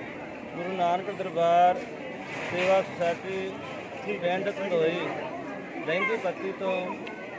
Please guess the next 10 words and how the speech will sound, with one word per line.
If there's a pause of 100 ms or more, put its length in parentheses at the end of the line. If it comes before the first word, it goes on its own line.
(680)
ਸਮੂਹ
ਸੰਗਤਾਂ
ਵੱਲੋਂ (640)
ਅਤੇ (100)
ਸਰਦਾਰ
ਹਰਿੰਦਰ
ਸਿੰਘ (120)
ਜੀ
ਅਮਰੀਕਾ
ਵਾਲੇ